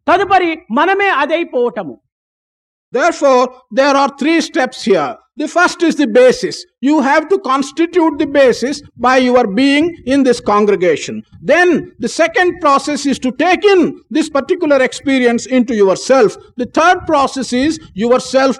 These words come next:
Speaker 2: becoming part and parcel of that experience as a permanent measure.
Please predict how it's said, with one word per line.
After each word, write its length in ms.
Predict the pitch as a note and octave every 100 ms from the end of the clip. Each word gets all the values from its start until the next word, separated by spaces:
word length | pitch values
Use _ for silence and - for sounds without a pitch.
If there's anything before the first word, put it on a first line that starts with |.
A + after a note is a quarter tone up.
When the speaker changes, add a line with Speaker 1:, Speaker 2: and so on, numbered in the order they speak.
| A#3
Speaker 2:
becoming 340 | A#3+ C4 B3 B3 A#3+
part 220 | A#3+ C4 C4
and 80 | B3+ A3+
parcel 320 | A#3 A#3 A#3 A#3
of 60 | G#3
that 120 | A3 G#3+
experience 600 | - B3+ A#3 A#3 A3+ - A3
as 80 | G3
a 40 | G#3+ A3+
permanent 360 | G#3+ G#3 G3 F#3+ F3
measure. 260 | - A#2